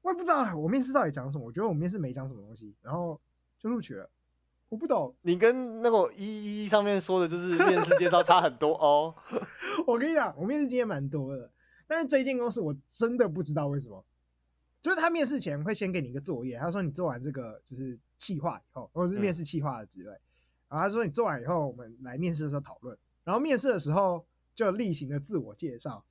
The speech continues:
Speaker 1: 然后稍微聊一下我是什么个性啊，
Speaker 2: 嗯。
Speaker 1: 或者之前有什么经历啊。
Speaker 2: 啊，对，对，对。
Speaker 1: 然后聊一下那个作业，然后结果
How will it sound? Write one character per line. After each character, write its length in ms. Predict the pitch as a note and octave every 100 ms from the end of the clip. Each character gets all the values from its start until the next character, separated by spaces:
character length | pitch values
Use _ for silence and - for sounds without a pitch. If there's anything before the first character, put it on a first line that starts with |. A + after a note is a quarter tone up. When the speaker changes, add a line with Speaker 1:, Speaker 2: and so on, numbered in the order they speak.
| _ _ -
Speaker 1:
然 100 | D#3
后 80 | E3+
稍 180 | - F#3+
微 100 | G3
聊 200 | D3 C3
一 40 | C#3+
下 260 | F3+ D3
我 140 | C#3 C#3+
是 60 |
什 120 | E3+
么 100 | C3+ B2+
个 220 | G3+ D3+
性 240 | C#3 D3
啊， 60 | B2
Speaker 2:
嗯。 60 |
Speaker 1:
或 120 | C#3+ D3+
者 60 | C3 -
之 100 | E3
前 60 |
有 100 | D3
什 60 | C#3
么 80 | B2
经 220 | - C#3
历 160 | D3 B2+
啊。 140 | A2
Speaker 2:
啊， 60 | A2+
对， 160 | A2+ G#2
对， 160 | G2
对。 200 | F#2+ E2+ - -
Speaker 1:
然 140 | D3
后 100 | G#3
聊 260 | F3 C#3 D#3+
一 40 |
下 160 | E3 F#3+
那 100 | F#3+
个 140 | E3+
作 240 | G3 D#3
业， 140 | C#3+ C#3 - _ _ _
然 40 | -
后 80 | C4+
结 100 |
果 100 | D#4